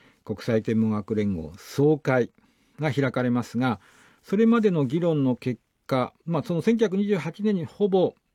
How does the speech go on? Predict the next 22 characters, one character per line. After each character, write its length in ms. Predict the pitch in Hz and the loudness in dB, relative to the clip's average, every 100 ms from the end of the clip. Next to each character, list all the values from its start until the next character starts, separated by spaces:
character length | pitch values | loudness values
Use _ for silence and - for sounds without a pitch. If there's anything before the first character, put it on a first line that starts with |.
| _ - | _ -10
そ 120 | 131 | -4
の、 140 | 123 117 | -2 -2
お、 420 | 127 110 98 87 | -2 -2 -4 -6
い 40 | 135 | -4
わ 80 | |
ゆ 60 | 131 | -4
る 420 | 110 - 107 104 | -4 -6 -8 -6
定 220 | - 214 208 | 0 2 2
義 120 | 107 | 0
と 100 | 92 | -6
い 20 | |
い 40 | |
ま 80 | 92 | -12
す 100 | - | -12
か 100 | - | -8
ね、 160 | 160 156 _ _ _ _ 131 | -6 -6 _ _ _ _ -2
原 180 | 139 | -2
則 260 | 147 135 139 | 0 -2 0
ル 140 | 165 | 2
ー 40 | 156 | 2
ル 120 | 135 | 0
が 300 | 147 151 123 | -2 -4 -8